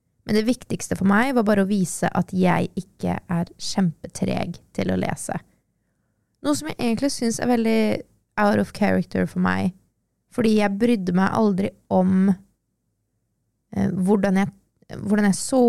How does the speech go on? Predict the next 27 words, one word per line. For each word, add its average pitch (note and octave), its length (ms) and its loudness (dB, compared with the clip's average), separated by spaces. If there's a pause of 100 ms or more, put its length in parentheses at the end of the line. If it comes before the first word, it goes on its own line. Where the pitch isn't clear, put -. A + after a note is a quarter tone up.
(140)
ut, A#3 320 2
eller G3 160 0
hvordan F3+ 240 4
jeg F3+ 280 2
oppførte A3 500 -2
meg, F#3+ 340 2
eller F#3 160 -2
noe F#3+ 100 0
sånt F#3 300 -4
noe F3+ 180 4
i F3+ 100 0
forhold E3+ 320 0
til F3+ 140 0
de E3+ 80 2
andre, E3+ 300 2
at - 100 -6
jeg E3+ 240 0
var F3 80 0
liksom F3 320 0
litt F3+ 160 0
annerledes E3+ 560 0
der. G#3 220 0
Det G3+ 160 0
spilte F3+ 280 -4
ikke F3+ 120 0
noen F#3 160 4
rolle. F3 180 2